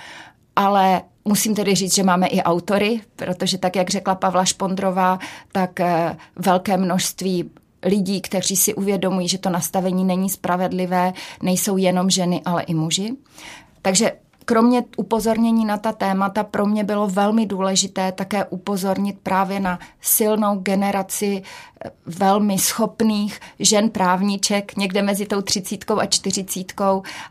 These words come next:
a postarat se o to, aby nezmizely a aby v budoucnu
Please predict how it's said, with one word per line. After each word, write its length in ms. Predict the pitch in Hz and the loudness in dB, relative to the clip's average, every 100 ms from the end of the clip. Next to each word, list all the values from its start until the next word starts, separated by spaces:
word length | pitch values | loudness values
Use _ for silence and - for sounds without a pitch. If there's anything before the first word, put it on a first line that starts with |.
| - | -2
a 260 | 185 180 180 | 0 2 0
postarat 640 | - 190 - 214 196 196 | 0 -2 0 0 0 0
se 140 | - | -2
o 140 | - 196 | 0 -2
to, 140 | 208 | 0
aby 180 | - 196 | 2 4
nezmizely 800 | 185 175 208 202 202 202 202 208 - - - | 2 4 2 2 0 0 -2 -4 -12 -14 -4
a 80 | 196 | -2
aby 260 | 190 196 | 0 0
v 60 | 185 | 0
budoucnu 760 | 185 196 190 185 - 202 196 | 0 2 2 0 -2 0 -2